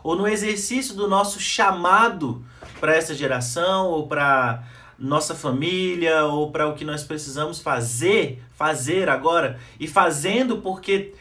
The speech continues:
é, encontramos a nossa identidade em Deus pra caminhar naquilo,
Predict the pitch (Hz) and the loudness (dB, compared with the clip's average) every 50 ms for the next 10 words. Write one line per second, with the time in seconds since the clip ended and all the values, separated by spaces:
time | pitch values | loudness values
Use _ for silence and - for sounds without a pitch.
0 | - - - _ _ - 156 160 170 170 180 185 180 175 185 208 233 247 240 220 | -20 -20 -20 _ _ -4 -2 -2 -2 -4 -4 -4 -2 0 2 4 4 4 4 2
1 | - 208 202 196 190 196 190 175 175 175 170 - 170 160 170 175 175 170 170 165 | 2 2 2 2 2 2 0 -2 -4 -4 -4 -4 -2 2 2 2 2 0 -2 -6
2 | 156 147 151 175 196 214 208 - - 170 - 156 - 175 165 165 160 156 151 143 | -4 -2 2 2 2 2 2 0 -2 -4 -4 -2 -2 -4 -4 -2 -2 -2 0 -2
3 | 135 127 123 123 190 226 247 214 143 - | -2 -4 -6 -6 -4 -4 -2 -2 -2 -4